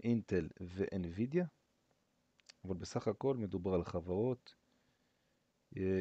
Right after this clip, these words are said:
עם שולי רווח טובים, כמובן הרבה יותר טובים מאשר של, אה, חברות הרכב למשל. ובואו ניקח דוגמה, בואו נראה מה שולי הרווח למשל של חברות האנרגיה. בואו נלך על,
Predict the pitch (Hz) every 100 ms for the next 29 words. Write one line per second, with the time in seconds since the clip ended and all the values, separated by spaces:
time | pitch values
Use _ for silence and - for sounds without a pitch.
0 | - 95 - 98 98 98 92 - - 90
1 | 90 107 120 107 90 85 92 90 90 101
2 | 101 92 85 92 92 - 92 95 87 -
3 | 90 82 - 85 82 87 85 87 90 87
4 | 85 85 - - 104 - 135 127 127 -
5 | 127 120 - _ _ _ _ _ _ _
6 | _ _ 90 87 87 85 85 82 80 -
7 | - - _ _ _ _ _ _ - -
8 | - 64 73 87 85 87 - 87 92 90
9 | 90 87 87 85 85 _ _ _ _ _
10 | _ _ _ - 113 113 110 107 - 95
11 | 95 92 95 87 101 90 - 90 85 -
12 | 90 90 85 85 82 90 85 80 82 82
13 | 87 92 90 90 - - 90 87 87